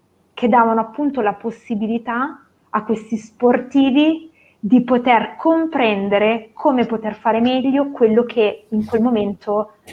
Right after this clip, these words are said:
non aveva funzionato come doveva. Quindi questa è l'origine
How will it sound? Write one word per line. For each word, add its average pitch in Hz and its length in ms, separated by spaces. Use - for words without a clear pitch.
non 226 240
aveva 208 320
funzionato 208 640
come 208 220
doveva. 185 560
Quindi 202 540
questa 285 360
è 214 160
l'origine 240 1000